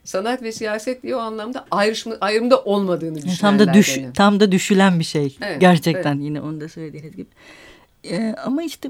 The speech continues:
Speaker 2: bu tam da söylediğiniz şeyler, e, yeni bir düşünce pratiğini hep beraberinde getiren şeyler.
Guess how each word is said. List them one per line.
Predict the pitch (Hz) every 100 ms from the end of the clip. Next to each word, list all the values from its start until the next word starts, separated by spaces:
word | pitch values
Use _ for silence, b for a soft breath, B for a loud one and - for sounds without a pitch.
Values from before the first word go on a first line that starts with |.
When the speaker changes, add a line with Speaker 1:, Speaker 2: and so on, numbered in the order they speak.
| 247
Speaker 2:
bu | 254 240 -
tam | - 269 269
da | 247
söylediğiniz | 233 220 214 233 240 233
şeyler, | - 233 214 240 254 240 -
e, | 208 214 208 208 202 -
yeni | 214 240 214
bir | 226 220
düşünce | 202 - 214 233
pratiğini | 233 208 202 202 196
hep | 196 -
beraberinde | 185 180 170 175 170 165
getiren | 160 - 151 131
şeyler. | - 147 135 - -